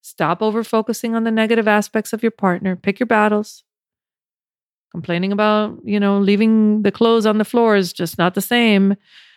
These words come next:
as complaining about your partner not making you a priority.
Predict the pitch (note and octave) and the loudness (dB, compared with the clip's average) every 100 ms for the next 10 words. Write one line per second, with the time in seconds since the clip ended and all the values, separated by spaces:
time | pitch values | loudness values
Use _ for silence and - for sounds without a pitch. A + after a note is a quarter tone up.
0 | _ - D#3+ D#3+ D3+ D#3 - _ _ - | _ 0 2 4 2 -2 -12 _ _ -4
1 | D#3+ E3+ E3 F3+ G3 F#3+ F#3+ G3 - G3 | -2 2 2 4 4 4 2 2 0 -2
2 | - G3+ G3 G3+ G3 G3+ G3+ G3 G3+ G3 | -2 -2 0 2 0 2 0 2 2 4
3 | G3+ G3 G#3 G3+ G3+ F#3+ E3+ E3+ | 2 2 0 2 4 2 0 -4